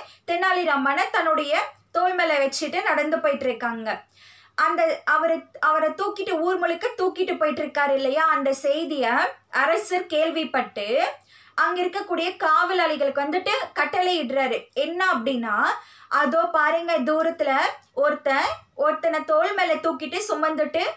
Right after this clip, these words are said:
ஊர் முழுக்க நடந்து வந்துட்டு இருக்கான், அப்ப அங்க போ-, நீங்க போயிட்டு அங்க தோள் மேல யார் உட்கார்ந்துட்டு இருக்காங்களோ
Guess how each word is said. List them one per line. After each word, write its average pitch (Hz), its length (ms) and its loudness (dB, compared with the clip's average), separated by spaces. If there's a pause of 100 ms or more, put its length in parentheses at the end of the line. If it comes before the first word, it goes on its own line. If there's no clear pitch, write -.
(140)
ஊர் 349 260 0
முழுக்க 349 340 -4
நடந்து 320 400 0
வந்துட்டு 277 400 0
இருக்கான், 254 500 -2 (300)
அப்ப 240 340 -2 (360)
அங்க 320 260 2
போ-, 262 140 0
நீங்க 320 260 0
போயிட்டு 370 420 0
அங்க 403 240 2
தோள் 359 360 0
மேல 320 220 0
யார் 285 360 0
உட்கார்ந்துட்டு 320 500 -2
இருக்காங்களோ 254 420 -2